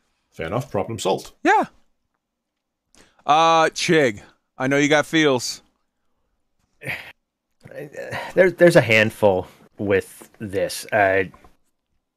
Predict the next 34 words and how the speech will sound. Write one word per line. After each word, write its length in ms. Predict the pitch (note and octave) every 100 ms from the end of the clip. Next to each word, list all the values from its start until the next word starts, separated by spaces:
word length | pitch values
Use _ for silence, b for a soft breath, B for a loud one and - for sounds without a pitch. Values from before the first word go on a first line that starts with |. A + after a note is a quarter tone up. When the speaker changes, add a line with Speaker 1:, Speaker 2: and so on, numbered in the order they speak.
| -
Speaker 3:
coming 240 | D3+ C#3
into 180 | C#3 D3+
the 80 | C3+
stream, 640 | - C#3+ C3+ C3 C3 B2 - _ -
you 120 | A#2
know, 120 | G#2
was, 260 | G2 G#2 -
was 260 | C#3 C3+ B2
nervous 400 | C#3 D3 G#2 -
for 120 | B2
the 60 |
first 240 | A2+ D#3 D3
time 160 | B2+
I 80 | A2+
streamed 400 | G#2 - A#2+ A2+
forever, 340 | - A2+ A2 E3+
'cause 120 | -
I 80 | A#2
don't 120 | A#2
care. 200 | - F2+
I'm 120 | G2
just 160 | A2+ -
playing 180 | A2 F2
a 40 |
video 260 | F2+ G2+ D#2+
game. 220 | D#2 D#2
What 100 | F#2
do 100 | G2+
I 120 | F#2+
care? 340 | - F2 E2+ B B B _ _ _ -
But 120 | A2+
really 220 | B2+ B2+
felt 300 | A#2 B2+ A#2
like, 240 | A2 A2+